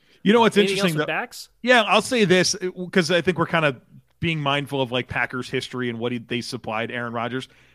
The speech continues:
Speaker 1: They had some stretches there where they couldn't get running back figured out, right? I mean, how many times did
Speaker 2: Right.
Speaker 1: James Starks and,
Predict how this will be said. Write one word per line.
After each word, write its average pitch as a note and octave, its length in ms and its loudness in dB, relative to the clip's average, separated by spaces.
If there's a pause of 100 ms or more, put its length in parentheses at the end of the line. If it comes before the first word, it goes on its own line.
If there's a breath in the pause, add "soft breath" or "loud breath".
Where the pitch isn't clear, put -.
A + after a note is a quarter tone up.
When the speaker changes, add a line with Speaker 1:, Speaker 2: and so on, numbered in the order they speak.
(220 soft breath)
Speaker 1:
They A3+ 180 6
had E4 160 6
some E3+ 160 -4
stretches E3+ 460 -2
there C#3+ 140 0
where C3 100 0
they D#3 100 0
couldn't D3 240 -4
get B2+ 140 -4
running B2 200 -6
back A2+ 220 -8
figured G#2 240 -8
out, G#2+ 180 -4
right? A2+ 260 -4
I A#2+ 60 -8
mean, A#2+ 140 -4
how D#3 100 0
many D#3+ 100 0
times C#3+ 240 -2
did A#2+ 140 -18
Speaker 2:
Right. A#2 140 -10
Speaker 1:
James C3+ 160 -6
Starks C#3 640 -2
and, A2+ 180 -6